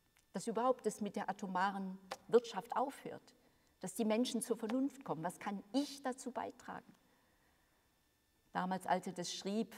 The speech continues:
machte man noch oberirdische Atomversuche. Und die ersten Atombomben waren ja im Zweiten Weltkrieg am Ende gefallen, haben mit zur Beendigung beigetragen.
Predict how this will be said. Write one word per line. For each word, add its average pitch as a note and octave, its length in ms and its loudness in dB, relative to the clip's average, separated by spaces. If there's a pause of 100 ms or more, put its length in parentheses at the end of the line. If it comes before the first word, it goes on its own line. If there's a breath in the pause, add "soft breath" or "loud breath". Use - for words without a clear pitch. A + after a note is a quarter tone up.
(340)
machte F3+ 320 0
man F3 160 0
noch E3+ 220 -4
oberirdische F#3 680 0
Atomversuche. F#3 840 -4 (720 soft breath)
Und D#3+ 200 -4
die D#3 120 -8 (260)
ersten F#3 340 -2
Atombomben F3+ 760 2
waren E3 240 2
ja E3 120 -2
im E3 200 -4
Zweiten E3 440 -2
Weltkrieg D#3+ 400 -4
am D3+ 140 -4
Ende D#3+ 280 -4
gefallen, - 580 -10 (540 soft breath)
haben D#3 160 0
mit F#3 200 -6
zur - 220 -2
Beendigung D#3+ 640 -2
beigetragen. - 720 -10